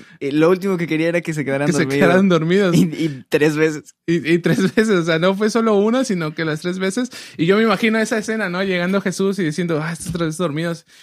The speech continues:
Speaker 2: Y ellos levantándose, "No, sí, Señor, estamos contigo", que no sé qué, a-, algo así, ¿no?
Speaker 1: Sí, sí, sí.
Speaker 2: Pero me llama mucho la atención esa parte de, de que Jesús les está expresando desde lo más profundo de su corazón, "Estoy muy triste.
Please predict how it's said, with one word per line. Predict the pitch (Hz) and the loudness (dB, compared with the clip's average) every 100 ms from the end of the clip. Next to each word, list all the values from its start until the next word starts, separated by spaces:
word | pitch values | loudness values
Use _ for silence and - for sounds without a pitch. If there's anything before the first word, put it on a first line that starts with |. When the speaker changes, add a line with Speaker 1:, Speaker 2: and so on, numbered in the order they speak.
| _ | _
Speaker 2:
Y | 143 | -4
ellos | 156 170 | -2 -2
levantándose, | 165 151 147 175 170 160 - 147 | -4 -6 -6 -6 -8 -12 -18 -8
"No, | 170 208 | -2 -2
sí, | 208 - 196 214 | -2 -2 0 0
Señor, | 185 175 175 196 | 0 -2 2 0
estamos | 190 190 185 | 0 -2 -2
contigo", | 175 160 185 196 | -2 0 2 4
que | 170 | 2
no | 165 | 2
sé | 220 165 | 2 2
qué, | 160 | 0
a-, | 165 | 0
algo | 160 165 208 | -2 -2 -2
así, | 208 220 190 - _ - 220 190 | -2 -2 -4 -6 _ -20 -20 -10
¿no? | 151 165 | -2 -2
Speaker 1:
Sí, | 160 | -2
sí, | 151 | -4
sí. | - - _ _ | -8 -10 _ _
Speaker 2:
Pero | 190 196 196 190 156 _ | 2 6 6 6 2 _
me | 170 196 | 0 2
llama | 196 214 240 | 4 6 6
mucho | 220 240 269 277 | 6 6 4 4
la | 254 | 2
atención | 202 196 196 214 | 2 2 2 0
esa | 220 226 | 0 -2
parte | 214 208 208 | -2 -2 0
de, | 202 160 | -2 -4
de | 151 139 117 151 | -8 -12 -14 -12
que | - | -10
Jesús | 170 185 - 226 226 | -6 -4 0 0 2
les | 214 180 | 0 -2
está | 175 190 | -2 -2
expresando | 190 - 202 170 - 202 190 147 | -2 -2 0 2 2 2 0 -2
desde | 151 147 156 | -6 -6 -4
lo | 156 156 | -2 -2
más | 160 190 | -2 -2
profundo | 196 202 202 196 | -2 -4 -2 -4
de | |
su | 190 | -6
corazón, | 175 147 147 180 220 - - _ _ - | -6 -4 -4 -4 -4 -6 -20 _ _ -10
"Estoy | 147 208 | -2 2
muy | 208 220 | 4 4
triste. | - 202 196 139 | 2 0 0 -6